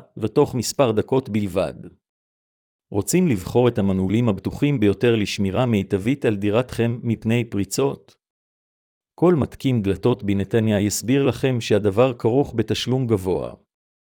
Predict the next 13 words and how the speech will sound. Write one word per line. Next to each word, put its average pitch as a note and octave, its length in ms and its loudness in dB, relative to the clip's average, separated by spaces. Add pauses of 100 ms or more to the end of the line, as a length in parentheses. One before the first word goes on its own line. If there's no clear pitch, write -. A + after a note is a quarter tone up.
(520)
מנעולים G#2 480 2
הכוללים G#2+ 560 2
מערכות G#2 440 0
אבטחה G#2+ 380 0
מתקדמות A#2 600 -2
במיוחד G2 520 0
עולים A2+ 300 2
הרבה G2+ 280 2
יותר C3 340 4
בהשוואה G#2+ 640 2
למנעולים G#2 640 0
בסיסיים A2+ 520 -2
אחרים. E2+ 560 -6